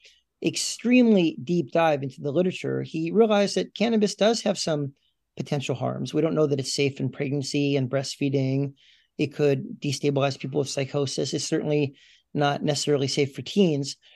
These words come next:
But he came to the conclusion that can-, the criminalization of cannabis was far, far, far more detrimental than the use of cannabis. So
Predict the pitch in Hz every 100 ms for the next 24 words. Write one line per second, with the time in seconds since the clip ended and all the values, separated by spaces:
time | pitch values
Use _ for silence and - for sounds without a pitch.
0 | _ - 185 - 208 233 226 - 208 190
1 | 175 170 - 262 233 180 156 151 147 _
2 | _ _ - 190 202 - 196 170 - 233
3 | 220 170 165 233 - 147 - 147 139 139
4 | - - - 262 247 220 - 196 180 -
5 | 247 247 220 175 156 156 - 156 175 151
6 | 139 143 139 175 214 139 - 139 143 -
7 | - 165 160